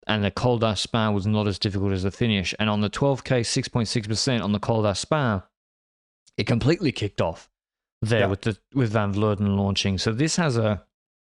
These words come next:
Speaker 1: like, the co-, <clears throat> excuse me, the Col d'Aspin compared to the Col du Glandon are not comparable. The Col du Glandon is, it is harder than the, uh, is similar to the Tourmalet itself. And then you got up to This is much, much harder.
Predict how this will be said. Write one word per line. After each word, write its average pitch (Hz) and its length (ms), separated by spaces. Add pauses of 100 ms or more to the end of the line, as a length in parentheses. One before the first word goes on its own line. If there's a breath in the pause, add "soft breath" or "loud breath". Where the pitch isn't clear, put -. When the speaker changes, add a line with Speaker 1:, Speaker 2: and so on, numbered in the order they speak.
(400)
Speaker 1:
like, 120 280
the 123 120
co-, - 180
<clears throat> - 40
excuse 120 560
me, 92 180 (840)
the 110 80
Col 156 240
d'Aspin 160 560
compared 127 280
to 120 80
the 113 60
Col 123 220
du 113 120
Glandon 110 500
are 80 100
not 113 320
comparable. 98 560 (160)
The 117 80
Col 135 240
du 131 100
Glandon 113 500
is, 98 440 (1300)
it 127 200
is 131 220
harder 131 340
than 139 200
the, 123 140 (360)
uh, 120 380 (300)
is 170 160
similar 175 400
to 127 140
the 104 140
Tourmalet 135 640
itself. 76 580
And 123 100
then 139 120
you 127 80
got 107 100
up 104 160
to 110 100
This 120 360
is 170 120
much, 120 560
much 107 280
harder. 101 480